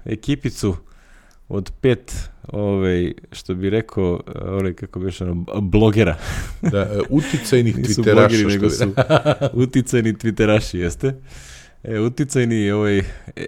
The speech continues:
Speaker 1: e-plaši, ovaj, skupio ekipicu, e,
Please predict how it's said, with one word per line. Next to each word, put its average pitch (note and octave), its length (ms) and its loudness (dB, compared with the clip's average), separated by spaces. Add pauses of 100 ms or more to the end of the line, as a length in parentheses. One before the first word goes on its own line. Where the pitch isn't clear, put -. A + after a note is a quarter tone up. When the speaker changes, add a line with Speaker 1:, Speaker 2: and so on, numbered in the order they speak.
(120)
Speaker 1:
e-plaši, B2 640 2 (140)
ovaj, G#2 320 -2
skupio - 500 -2
ekipicu, A#2+ 760 -2
e, - 80 -14